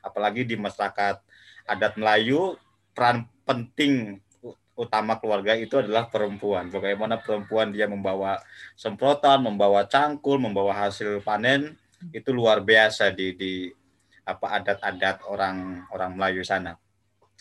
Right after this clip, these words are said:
Nah, baik, Mas. Di masa pandemi ini, bagaimana kerentanan perempuan di masa pandemi ini soal, soal,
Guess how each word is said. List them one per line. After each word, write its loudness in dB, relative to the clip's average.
Nah, -4
baik, 4
Mas. -4
Di 2
masa 4
pandemi -2
ini, -4
bagaimana 2
kerentanan 0
perempuan 2
di -4
masa -2
pandemi -2
ini -2
soal, -2
soal, -4